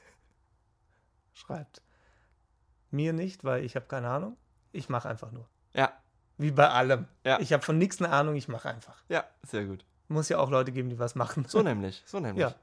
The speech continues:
Speaker 1: Auch eine schöne Diskussion, die ich neulich hatte, weil ich ja keine Noten lesen kann. Also geschweige denn aufschreiben, noch lesen.
Speaker 2: Ja.
Speaker 1: Und ich hab aber gedacht, eigentlich wär's mal ganz cool, wenn ich auch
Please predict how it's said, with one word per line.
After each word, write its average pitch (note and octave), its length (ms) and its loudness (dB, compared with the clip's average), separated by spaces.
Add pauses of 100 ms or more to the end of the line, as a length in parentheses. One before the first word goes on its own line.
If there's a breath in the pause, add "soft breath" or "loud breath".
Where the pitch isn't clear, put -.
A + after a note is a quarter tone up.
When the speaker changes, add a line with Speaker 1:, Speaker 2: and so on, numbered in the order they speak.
(420 soft breath)
Speaker 1:
Auch D3 100 2
eine F#3 140 2
schöne E3 260 -2
Diskussion, C#3 480 -6
die C3 80 -4
ich A#2+ 80 -8
neulich B2+ 340 -2
hatte, F#3+ 260 -4 (420 soft breath)
weil D3 180 -2
ich C#3+ 80 -10
ja E3 60 -6
keine D3 220 -2
Noten D3 300 -4
lesen A#2 220 -4
kann. - 240 -14
Also C3 200 0
geschweige C#3 400 4
denn B2+ 120 -4
aufschreiben, F3 480 4
noch D#3 180 -4
lesen. B2 520 -4 (140)
Speaker 2:
Ja. G#2+ 160 -4 (640 soft breath)
Speaker 1:
Und B2 280 -6 (760)
ich B2+ 220 -10
hab D3+ 220 -10
aber C3+ 180 -8
gedacht, C3+ 260 -6
eigentlich D3+ 280 -6
wär's D3 160 -8
mal C#3 120 -8
ganz B2 240 -8
cool, G3 140 -6
wenn C3+ 120 -4
ich B2+ 120 -12
auch B2+ 200 -8